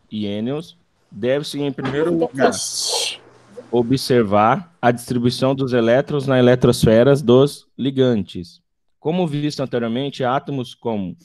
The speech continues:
um, dois ou três elétrons na camada de valência tende a doar elétrons. Já átomos com cinco, seis ou sete elétrons na camada mais externa, eles atraem os elétrons.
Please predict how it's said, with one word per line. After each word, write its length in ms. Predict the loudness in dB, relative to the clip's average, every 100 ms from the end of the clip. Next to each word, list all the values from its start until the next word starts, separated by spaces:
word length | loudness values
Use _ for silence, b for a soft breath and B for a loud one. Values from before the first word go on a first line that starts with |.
| _ -4
um, 380 | 0 2 0 0
dois 320 | 2 2 0
ou 100 | -2
três 280 | -2 -2 0
elétrons 420 | 0 -2 -4 -6
na 80 | -4
camada 400 | -4 -2 -2 -4
de 80 |
valência 580 | -4 -2 -2 -4 -6 -8 -10 _ _ _
tende 460 | 0 2 2 2 2
a 80 | 2
doar 680 | 2 4 4 4 2 -2 _ -6
elétrons. 720 | -2 2 2 0 -8 -8 _ _ _ -10
Já 380 | 0 4 4 4
átomos 340 | 2 -4 -6
com 220 | -4 -4
cinco, 460 | -4 -6 -6 -6 -10
seis 360 | -4 -2 -2
ou 100 | -2
sete 380 | -2 0 0 2
elétrons 520 | 0 2 2 -2 -6 -4
na 80 |
camada 400 | -4 -2 -2 -2
mais 240 | -2 -2 -4
externa, 420 | -4 -2 -2 -4 b b b
eles 380 | 0 0 -2 -4
atraem 720 | 0 0 2 4 4 4 0 -6 _ _ _
os 220 | -8 -4
elétrons. 580 | -2 0 -2 -4 -14 -18